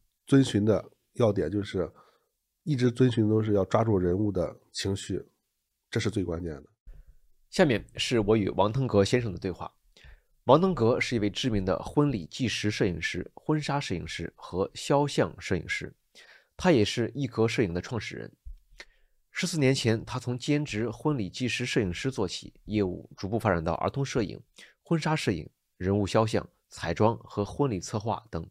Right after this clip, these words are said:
Speaker 2: 多个领域。他的工作室也逐步由十几平米的小工作室发展为拥有超过五千平米的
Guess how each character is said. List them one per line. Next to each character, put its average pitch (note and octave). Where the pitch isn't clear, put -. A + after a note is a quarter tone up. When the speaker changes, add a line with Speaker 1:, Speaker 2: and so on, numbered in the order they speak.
Speaker 2:
多 A#2+
个 A2
领 C2+
域。 B1
他 -
的 E3+
工 F3+
作 D#3
室 F2+
也 F#2+
逐 G#2
步 G2
由 F#2
十 -
几 G#2+
平 G#2
米 F#2
的 F#2+
小 -
工 A2+
作 G#2
室 -
发 G2
展 E2+
为 E2+
拥 G#2
有 F2
超 G2
过 G2+
五 F2
千 C3
平 G2+
米 F2+
的 -